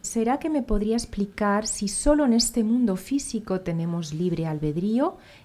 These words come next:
y en otras dimensiones no tenemos ese libre albedrío? ¿Por qué en las otras dimensiones no lo tenemos?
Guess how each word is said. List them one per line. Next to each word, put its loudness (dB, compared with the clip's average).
y 4
en 4
otras 0
dimensiones -2
no 4
tenemos -4
ese -8
libre -6
albedrío? -2
¿Por 2
qué 0
en 2
las 2
otras 0
dimensiones -2
no -2
lo -2
tenemos? -4